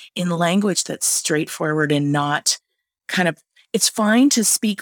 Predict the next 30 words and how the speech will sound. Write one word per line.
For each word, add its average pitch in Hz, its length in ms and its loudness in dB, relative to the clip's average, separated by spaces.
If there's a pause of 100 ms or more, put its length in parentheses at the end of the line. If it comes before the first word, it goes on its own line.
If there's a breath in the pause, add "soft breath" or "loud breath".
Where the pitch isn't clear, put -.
amongst 165 360 0
ourselves 165 540 2
using 196 300 2
some 202 240 2
of 202 100 2
that 190 220 4
lingo 214 560 4 (440 loud breath)
when 170 340 2
we're 160 180 2
working 175 400 0
with 151 180 -2
others. 165 320 2
They 220 120 2
don't 247 180 0
care. 160 400 -2
They 165 120 -2
just 190 200 -2
want 165 320 -2
the, 160 240 4
they 185 120 4
want 180 280 2
the, 151 140 0 (300 loud breath)
the, 175 220 0
the 165 160 2
opportunity 151 880 0
addressed 147 480 0
or 151 60 2
the 151 80 -2
problem 139 420 -4
solved. - 640 -6